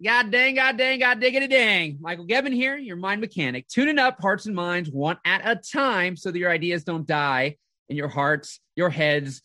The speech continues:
or your hard drives. So today, I'm pulling out the four R's.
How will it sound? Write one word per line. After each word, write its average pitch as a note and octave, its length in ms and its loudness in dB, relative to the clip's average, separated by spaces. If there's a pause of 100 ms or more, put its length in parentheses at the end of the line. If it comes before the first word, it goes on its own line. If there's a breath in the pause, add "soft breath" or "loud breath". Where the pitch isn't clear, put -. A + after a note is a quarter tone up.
(120)
or C#3 120 -6
your C3+ 120 -4
hard C3 360 -6
drives. A#2+ 680 -6 (220 soft breath)
So G3+ 160 -2
today, B3 600 2 (240)
I'm D#3+ 80 -14
pulling C4+ 260 0
out B3+ 180 0
the - 40 -10
four B3 300 2
R's. G3+ 640 -2